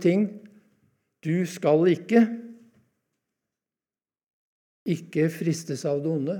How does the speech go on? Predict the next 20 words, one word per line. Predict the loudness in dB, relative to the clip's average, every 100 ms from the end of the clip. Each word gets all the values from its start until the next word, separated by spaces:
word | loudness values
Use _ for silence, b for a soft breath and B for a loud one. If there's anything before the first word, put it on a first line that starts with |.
| -8
og | -2
ikke | -2 -2 2
gjøre | 6 8 8
det | 8
onde, | 6 6 2 2
ikke | 0 -2 -2
være | -2 -4 0 2
ond. | 2 0 B B B B B B B -4
Og | 2
det | 4
andre, | 4 4 4 4 B B B B B B _
du | -8 -4 -4
skal | -6 -2 0 0 -2 -12 -20 _ _ _ _ _ 0
bare | 2 2 0 -2 -2
være | -2 -2 -2 0
god | 0 0 -4 -14 -14 -8
og | -6 -8 -8 2
bare | 4 6 6 4 2
gjøre | -2 -2 -4
godt. | -12 -16 -20